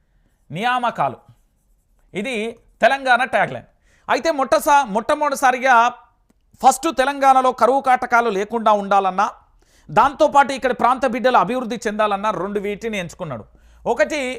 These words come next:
విద్యుత్ అనేది చాలా అవసరం. ఎందుకంటే పరిశ్రమలు నడవాలన్నా, లేకపోతే రైతులకు మోటార్లలో, మోటార్లు నడవాలన్నా, దాంతోపాటు ఇళ్లల్లో కరెంట్ ఉండాలన్నా కరెంట్ మీద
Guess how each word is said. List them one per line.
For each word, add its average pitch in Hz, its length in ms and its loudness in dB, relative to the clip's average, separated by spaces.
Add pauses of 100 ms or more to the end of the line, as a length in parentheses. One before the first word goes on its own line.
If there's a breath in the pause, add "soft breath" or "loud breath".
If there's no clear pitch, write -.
(160)
విద్యుత్ 202 400 -6
అనేది 254 280 -2 (120)
చాలా 208 160 4
అవసరం. 196 300 -2 (400)
ఎందుకంటే 247 460 -4
పరిశ్రమలు 226 640 -2
నడవాలన్నా, 196 500 0 (440 soft breath)
లేకపోతే 240 640 -2
రైతులకు 247 480 0 (480)
మోటార్లలో, 247 600 2 (380)
మోటార్లు 247 480 2
నడవాలన్నా, 214 480 0 (360 soft breath)
దాంతోపాటు 254 540 0
ఇళ్లల్లో 247 400 -4 (180)
కరెంట్ 220 320 -2
ఉండాలన్నా 202 340 -2 (100)
కరెంట్ 226 320 -2
మీద 208 100 -6